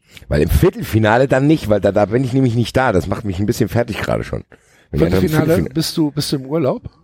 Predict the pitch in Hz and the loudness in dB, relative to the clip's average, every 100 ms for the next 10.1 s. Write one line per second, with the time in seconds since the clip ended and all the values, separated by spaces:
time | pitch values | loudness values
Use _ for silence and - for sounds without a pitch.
0 | _ - 85 92 104 98 95 95 82 85 | _ -2 0 2 0 2 2 2 0 0
1 | 90 87 90 90 101 113 - 87 78 78 | 0 2 4 4 2 2 0 0 2 2
2 | 78 90 87 90 101 101 95 87 85 82 | 2 2 0 0 2 2 2 0 0 2
3 | 98 101 104 98 76 82 - 92 90 85 | 0 -2 2 0 0 -4 -2 -2 0 2
4 | 82 69 76 76 78 87 85 78 67 71 | 0 0 -2 -2 0 2 0 0 -2 -6
5 | - - 76 71 67 - - 73 71 76 | -8 -6 -4 -4 -6 -8 -4 -4 -4 -6
6 | 71 - 82 73 _ - - - - - | -6 -4 -6 -6 _ -20 -20 -20 -20 -10
7 | 90 101 104 - 143 180 165 143 156 160 | 0 0 0 2 6 6 4 2 4 2
8 | - 117 117 104 101 92 90 90 104 - | 2 0 2 0 2 0 2 0 0 -2
9 | 190 196 82 - - - - _ - 82 | -2 -2 -6 -12 -18 -20 -20 _ -8 -6